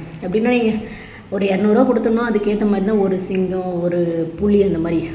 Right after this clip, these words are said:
நான் ஒரு வீடியோ பார்த்து நல்லா ஏமாந்துட்டேன். அந்த நான் போறதுக்கு முன்னாடி நாள் ஒரு ப்ரோ ஒருத்தவங்க சென்னை தான் நினைக்கிறேன், அவங்க வீடியோ போட்டிருந்தாங்க. அங்க பத்து புலி இருக்கும், நாலு சிங்கம் இருக்கும் அப்படின்லாம் சொல்லி வச்சுருந்தாங்க அவங்க வீடியோஸ்ல. ஆனா, அங்க போயிட்டு பார்த்தா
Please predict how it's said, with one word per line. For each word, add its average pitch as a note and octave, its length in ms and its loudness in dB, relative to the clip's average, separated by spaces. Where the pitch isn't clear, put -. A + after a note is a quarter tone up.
நான் G3 240 -2
ஒரு G3 160 2
வீடியோ G#3 260 2
பார்த்து F#3 240 -4
நல்லா E3 320 -2
ஏமாந்துட்டேன். D#3 560 -4
அந்த F3+ 180 -4
நான் E3+ 300 -4
போறதுக்கு A#3 360 2
முன்னாடி G#3 240 2
நாள் G3+ 180 -2
ஒரு F3 440 -2
ப்ரோ F#3+ 260 0
ஒருத்தவங்க E3 640 -6
சென்னை F#3 340 -4
தான் F#3+ 140 -4
நினைக்கிறேன், F3 340 -6
அவங்க F#3+ 160 -6
வீடியோ G#3 240 -2
போட்டிருந்தாங்க. D#3+ 680 -8
அங்க D3+ 220 -8
பத்து D3 360 -6
புலி A#3 260 0
இருக்கும், A#3+ 420 2
நாலு F#3 340 0
சிங்கம் A3+ 300 0
இருக்கும் A3 380 -2
அப்படின்லாம் A#3+ 360 2
சொல்லி A3 340 4
வச்சுருந்தாங்க E3+ 560 -4
அவங்க F#3+ 420 -2
வீடியோஸ்ல. F3 420 -2
ஆனா, A#3+ 180 -2
அங்க B3 140 2
போயிட்டு A3 300 -2
பார்த்தா G#3+ 120 -2